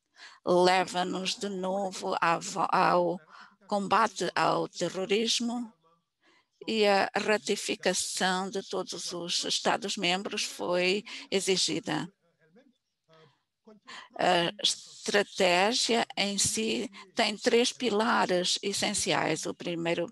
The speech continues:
pilar é a prevenção, em segundo lugar, a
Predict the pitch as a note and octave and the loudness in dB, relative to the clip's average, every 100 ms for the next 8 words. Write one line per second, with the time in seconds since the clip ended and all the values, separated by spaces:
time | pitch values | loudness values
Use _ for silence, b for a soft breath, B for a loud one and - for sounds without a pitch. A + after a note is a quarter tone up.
0 | - G3+ F3+ E3 F#3 G#3 E3+ - F#3 - | -6 0 2 4 4 4 2 0 -6 -4
1 | D#3+ - F3 F3+ B3+ F#4 _ B B B | -2 -2 0 0 -2 -6 _ B B B
2 | B A#3+ A#3+ A3+ G#3+ F#3+ F#3 F3+ F3+ F3+ | B 0 0 -2 -4 -4 -4 -4 0 2
3 | G3 A#3+ D#4 C#4+ E3 - B B B B | 2 0 -2 -4 -14 -20 B B B B
4 | C#3 - - F#3 E3+ | _ -4 -2 0 -2